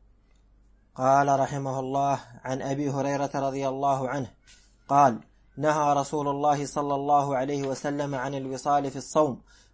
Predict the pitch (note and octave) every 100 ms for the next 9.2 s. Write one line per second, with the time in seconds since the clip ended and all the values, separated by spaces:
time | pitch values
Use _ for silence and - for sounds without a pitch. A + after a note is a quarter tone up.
0 | _ C#3 D3+ D#3+ D3+ D#3 D3+ D3+ D#3 D#3
1 | D#3 D3 D3 C#3+ C#3+ C#3 C#3+ D#3+ C3+ -
2 | _ _ - D3 E3+ E3 D#3 D#3 D#3 D#3+
3 | D3+ D3 D3 C#3+ C3+ C3 D3 C3 C3 C3+
4 | B2 - _ - C#3+ D3+ D3+ D3 C#3+ C#3
5 | C#3+ D3 D3+ D3+ D3 C#3 C3+ C3+ C3 C3
6 | B2+ - - _ _ - E3 D#3+ D#3 B2+
7 | C#3 D#3 D#3 D3+ C#3+ C3+ C3+ D#3 D3+ D3
8 | C#3+ C#3 D3 C#3+ D3 D3 C#3 C3+ - E3+
9 | D#3